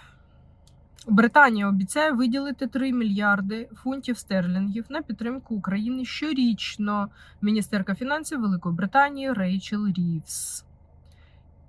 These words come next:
Так. Рівс наголосила, що в Британії видатки суттєво перевищують доходи.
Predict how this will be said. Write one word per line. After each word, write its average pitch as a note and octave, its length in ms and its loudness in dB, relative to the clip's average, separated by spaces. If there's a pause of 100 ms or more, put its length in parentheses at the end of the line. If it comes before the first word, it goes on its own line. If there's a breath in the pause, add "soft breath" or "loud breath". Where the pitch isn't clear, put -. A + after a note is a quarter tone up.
(160)
Так. A3 1120 -2 (600 loud breath)
Рівс C4+ 320 0
наголосила, C4 680 0
що G#3 120 -2
в G3 40 4
Британії C#4 440 2
видатки G3+ 480 2
суттєво B3 440 -4
перевищують G#3+ 760 -2
доходи. F#3 840 -2